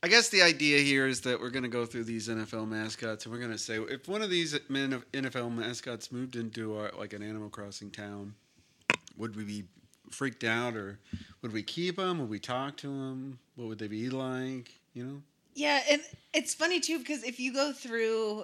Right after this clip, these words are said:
Speaker 2: the N F L mascots, they're the worst mascots of any sport,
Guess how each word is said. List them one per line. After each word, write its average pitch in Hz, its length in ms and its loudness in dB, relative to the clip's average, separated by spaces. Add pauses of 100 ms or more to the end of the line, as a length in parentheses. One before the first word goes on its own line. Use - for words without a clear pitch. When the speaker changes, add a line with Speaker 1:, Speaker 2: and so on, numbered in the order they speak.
(140)
Speaker 2:
the 202 320 -4
N 196 120 0
F 196 200 -6
L 180 340 0
mascots, 175 680 -6
they're 214 200 -2
the 302 100 -2
worst 190 460 -4
mascots 180 640 -4
of 165 100 -12
any 165 240 -6
sport, 143 400 -10